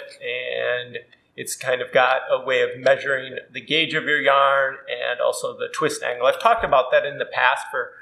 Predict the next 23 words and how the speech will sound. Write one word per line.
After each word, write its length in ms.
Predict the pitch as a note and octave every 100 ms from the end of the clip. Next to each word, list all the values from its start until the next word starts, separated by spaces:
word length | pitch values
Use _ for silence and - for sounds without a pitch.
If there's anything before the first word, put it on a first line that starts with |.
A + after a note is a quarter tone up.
| _ _ _
um, 320 | B2+ A#2+ A#2+ A2+
previous 320 | D3+ D3 D#3
versions 440 | - E3 F#3 F3 F3
of 80 |
the 80 | D#3
electric 400 | E3+ E3+ F3+ F3
eel 180 | F3 E3+
wheel. 300 | E3+ E3+ E3+
People 300 | - D#3+ C#3
really 260 | C3+ C3 B2+
love 200 | C#3+ D3
this 180 | -
card, 260 | - C3+ C3
so 100 | C3
I'm 80 | B2+
gonna 140 | B2
include 340 | A#2+ - B2 A2
it 100 | G#2+
again. 380 | G2+ G#2+ G2+ - _ _ _ _ - _ _ _ - - -
And 400 | C#3 C3+ C3+ C3+
I 60 | -
think 260 | - C4 -
that's, 340 | F3+ F3